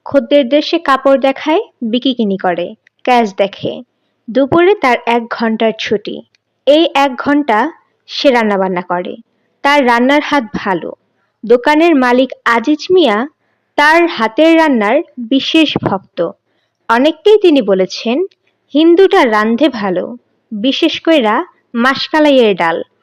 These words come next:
বাংলাদেশে এত ভালো মাসকালাইয়ের ডাল আর কেউ যদি রাঁধতে পারে, তাইলে আমি আমার কান কেটে ফালাবো।" আজিজ মিয়া পরেশ বৈদ্যকে খুবই পছন্দ করেন। মানুষটা সৎ,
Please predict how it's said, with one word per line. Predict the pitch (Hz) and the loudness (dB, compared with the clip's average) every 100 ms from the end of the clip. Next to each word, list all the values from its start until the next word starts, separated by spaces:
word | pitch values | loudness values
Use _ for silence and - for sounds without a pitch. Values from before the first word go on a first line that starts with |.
| _ _ - | _ _ -4
বাংলাদেশে | 220 247 294 302 339 370 - | 0 2 2 2 0 0 -2
এত | 254 269 349 | 0 2 0
ভালো | - 254 294 302 | 0 0 2 2
মাসকালাইয়ের | 262 - - 302 311 311 | 0 -2 -2 2 4 4
ডাল | 247 214 269 392 _ _ _ - | 2 2 0 -2 _ _ _ -2
আর | 226 233 - | 0 0 -2
কেউ | 285 330 381 | 0 4 4
যদি | 392 349 254 | 4 4 2
রাঁধতে | 220 302 330 | 2 0 0
পারে, | 269 185 196 330 _ _ _ - | 0 0 -2 -4 _ _ _ 0
তাইলে | 403 392 339 | 2 4 2
আমি | 240 233 226 | 0 0 2
আমার | 214 202 | 0 -2
কান | 285 262 | -2 -2
কেটে | 240 196 | -2 -4
ফালাবো।" | 185 190 185 190 - _ _ _ _ _ _ - | -4 -4 -4 -6 -12 _ _ _ _ _ _ -4
আজিজ | 262 254 359 370 | -2 2 2 2
মিয়া | 359 277 208 220 349 _ _ | 2 2 2 0 -4 _ _
পরেশ | 269 262 311 302 - | 2 4 4 2 -2
বৈদ্যকে | 302 339 339 339 | 0 0 -2 -4
খুবই | - 415 370 240 | 0 2 2 2
পছন্দ | 214 - 214 196 | 0 -2 -2 -2
করেন। | 185 175 175 202 233 _ _ 254 | -2 -2 -4 -6 -12 _ _ -2
মানুষটা | 262 302 - 240 | 2 2 0 -2
সৎ, | 226 - 240 190 | -4 -2 0 0